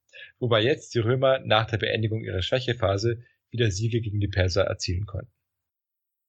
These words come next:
Die Römer eroberten also wichtige Städte in Mesopotamien zurück, womit sich die strategische Lage des Perserreiches wieder verschlechtert hat. Die militärischen Niederlagen der Perser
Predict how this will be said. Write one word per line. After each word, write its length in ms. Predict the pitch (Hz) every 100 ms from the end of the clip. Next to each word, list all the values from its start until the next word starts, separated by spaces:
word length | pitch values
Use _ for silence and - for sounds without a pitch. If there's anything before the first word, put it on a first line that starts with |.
| _ _ _ _ _ _ _ _
Die 60 | 117
Römer 260 | 117 151 135
eroberten 360 | 107 101 104
also 220 | 104 95
wichtige 320 | 110 - - 95
Städte 320 | 117 123 143
in 80 | 107
Mesopotamien 600 | 87 - - 92 110 92
zurück, 440 | 104 139 - - _ _ _ _ _ -
womit 260 | 127 156
sich 140 | 143 123
die 120 | 113
strategische 480 | 110 92 123 123 101
Lage 460 | 98 110 117 110
des 180 | - 101
Perserreiches 580 | 101 101 95 87 90 -
wieder 120 | 98
verschlechtert 540 | 92 87 87 - 90
hat. 200 | - - _ _ _ _ _ _ _ _ _ _ _ _ _ _ _ _ _ _ _ _ _ _ _ _ _ _ -
Die 140 | 123
militärischen 720 | 120 117 117 127 143 139 -
Niederlagen 560 | 113 135 113 95 101 98
der 80 | 92
Perser 640 | - 117 117 107 113